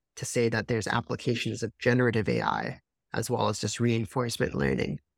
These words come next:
to, you know, bring these capabilities to marketers and the, the way, the way they run experiments, especially, and build campaigns today. Um, so I am bullish on, on A I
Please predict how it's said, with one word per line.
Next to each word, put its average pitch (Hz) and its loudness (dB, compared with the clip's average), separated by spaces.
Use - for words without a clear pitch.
to, 123 4
you 120 0
know, 120 0
bring 123 4
these 113 2
capabilities 113 -2
to 117 -8
marketers 120 2
and 113 6
the, 117 4
the 117 -2
way, 107 -2
the 127 -2
way 110 2
they 107 -2
run 107 2
experiments, 117 0
especially, 139 0
and 107 4
build 110 4
campaigns - -6
today. - -8
Um, 117 6
so 123 4
I 143 8
am 156 10
bullish - 0
on, 113 2
on 113 4
A 117 2
I 117 2